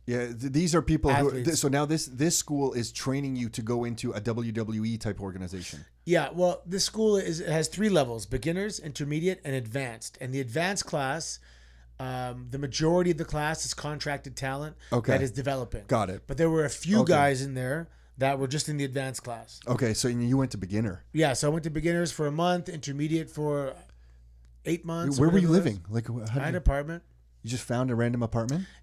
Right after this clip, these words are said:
Speaker 2: Three hundred and fifty-one dollars for a little bachelor or a studio in, uh, Bardstown Forest, like,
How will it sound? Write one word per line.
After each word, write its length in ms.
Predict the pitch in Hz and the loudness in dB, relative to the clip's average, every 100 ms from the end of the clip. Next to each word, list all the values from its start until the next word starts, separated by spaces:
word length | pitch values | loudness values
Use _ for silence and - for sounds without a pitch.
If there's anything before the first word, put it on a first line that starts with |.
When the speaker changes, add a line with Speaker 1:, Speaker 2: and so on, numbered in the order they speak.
| - | -10
Speaker 2:
Three 160 | 131 | -4
hundred 280 | 143 147 156 | -4 -4 -8
and 280 | 147 131 117 | -8 -10 -12
fifty-one 540 | 147 - 156 139 147 | -16 -10 -8 -6 -4
dollars 460 | 143 143 147 151 147 | -2 -2 -2 -4 -6
for 160 | - 135 | -6 -6
a 40 | |
little 240 | 135 143 110 | -4 -6 -6
bachelor 680 | 117 139 143 - 151 139 135 - - - | -6 -4 -4 -8 -8 -8 -10 -16 -18 -4
or 200 | 139 135 | -2 -2
a 380 | 135 139 135 | -4 -6 -6
studio 680 | - - 160 151 143 147 156 - - - _ - | -8 -4 -2 0 0 -2 -6 -14 -20 -20 _ -8
in, 340 | 135 135 135 | -6 -4 -6
uh, 500 | 127 127 127 127 123 117 120 - - | -6 -6 -6 -6 -8 -12 -16 -20 -14
Bardstown 680 | 120 139 143 131 - 147 135 | -2 0 0 0 -2 -4 -2
Forest, 480 | 147 143 156 156 | -4 -2 -2 -4
like, 200 | 135 131 | -6 -6